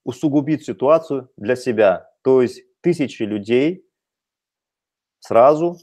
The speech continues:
начнут перемещаться по пешеходным дорожкам к этому месту. Мы здесь, а, в качестве своего, своей позиции говорим о следующем.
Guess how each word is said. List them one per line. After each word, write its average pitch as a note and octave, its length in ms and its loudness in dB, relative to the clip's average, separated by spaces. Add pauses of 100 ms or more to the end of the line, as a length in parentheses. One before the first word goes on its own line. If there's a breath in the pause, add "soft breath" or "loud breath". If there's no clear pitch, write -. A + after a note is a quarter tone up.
(240)
начнут B2 520 -8
перемещаться C3 920 -2 (460)
по C#3 280 2
пешеходным A2 880 -6 (100)
дорожкам A2 720 -2
к - 60 -2
этому A#2 300 -2
месту. G2+ 460 -6 (760)
Мы G3 160 6
здесь, F#3 460 4 (500)
а, A2+ 360 -2
в - 60 -20
качестве C#3 800 0 (380)
своего, C3 540 0
своей C3+ 280 0
позиции A#2 800 -2 (140)
говорим A#2+ 320 -2
о A2+ 60 -4
следующем. F2+ 560 -4